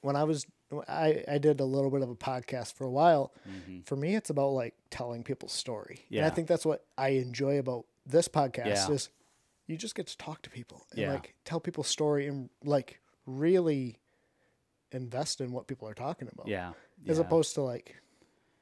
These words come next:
Speaker 1: data mine people. There's other podcasts out there that are like, "Hey, tell us about this technique."
Speaker 2: Right.
Speaker 1: It's very loose. It's very much like, "Tell me your story. Like,
Speaker 2: Yeah.
Speaker 1: how'd you get to where you are?"
Speaker 2: Right. And I think there's a ton of value in that because we all wanna know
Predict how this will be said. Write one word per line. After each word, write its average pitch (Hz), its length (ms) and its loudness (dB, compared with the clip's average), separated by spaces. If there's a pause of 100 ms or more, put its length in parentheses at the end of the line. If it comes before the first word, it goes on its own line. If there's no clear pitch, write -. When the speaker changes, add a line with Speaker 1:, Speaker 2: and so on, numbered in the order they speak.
(140)
Speaker 1:
data 143 280 2
mine 127 300 -6
people. 131 340 -6
There's 165 260 6
other 165 200 4
podcasts 151 500 2
out 160 100 0
there 156 120 4
that 143 100 4
are 139 80 2
like, 135 180 -2
"Hey, 214 180 6
tell 135 220 -4
us 139 100 -6
about 156 160 -4
this 156 120 -8
technique." 185 520 -2 (340)
Speaker 2:
Right. 90 280 -10
Speaker 1:
It's - 100 -20
very 120 240 -10
loose. 120 340 -6
It's - 160 -14
very 127 220 -6
much 120 240 -12
like, 113 320 -12 (520)
"Tell 139 140 -10
me 147 80 -2
your 113 100 -6
story. 120 640 -8
Like, 98 120 -6
Speaker 2:
Yeah. 90 80 -6
Speaker 1:
how'd 156 140 2
you 147 60 -4
get 143 140 0
to 117 40 -12
where 127 180 -4
you 117 140 -6
are?" 117 320 -6
Speaker 2:
Right. 120 280 6
And 147 160 6
I 147 100 10
think 165 260 0
there's 113 320 2
a 107 60 -2
ton 127 260 -4
of 107 80 -4
value 95 400 0
in 95 100 -14
that 95 200 -10
because 110 320 -4
we 160 180 -2
all 135 260 10
wanna 123 280 2
know 107 460 -2